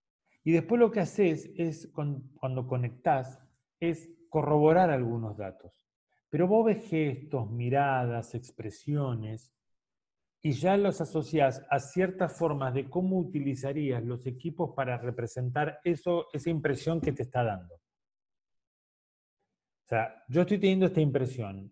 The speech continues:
y, y, y me parece que esta persona es de tal manera y yo la representaría así. Y para eso necesitaría utilizar tal y cual cosa de esta forma.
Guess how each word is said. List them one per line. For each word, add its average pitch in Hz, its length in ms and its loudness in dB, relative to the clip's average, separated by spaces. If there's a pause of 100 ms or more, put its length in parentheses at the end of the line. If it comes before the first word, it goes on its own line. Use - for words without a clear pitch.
y, 131 120 -6
y, 135 640 -6
y - 20 -4
me 131 140 -4
parece 151 240 2
que 170 60 -2
esta 170 160 4
persona 156 440 0
es 147 80 2
de - 60 -6
tal 151 100 2
manera 151 300 2
y 160 40 2
yo - 160 2
la 165 120 6
representaría 127 720 -2
así. 107 280 -8
Y 123 200 -4
para 127 320 4
eso 170 260 2
necesitaría 143 380 0
utilizar 139 500 -2
tal 151 220 2
y 143 80 -6
cual 139 180 0
cosa 147 300 0
de 135 80 2
esta 127 180 -4
forma. 92 420 -10